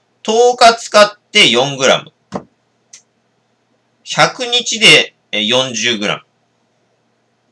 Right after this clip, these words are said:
こっち百シーシーですから、まあ、およそ百グラムでしょ。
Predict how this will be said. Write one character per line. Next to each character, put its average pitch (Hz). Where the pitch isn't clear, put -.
こ -
っ -
ち 220
百 156
シ -
ー 208
シ 208
ー 156
で 123
す -
か 92
ら、 90
ま 151
あ、 139
お 131
よ 165
そ 160
百 165
グ 175
ラ 117
ム 82
で 78
し -
ょ。 -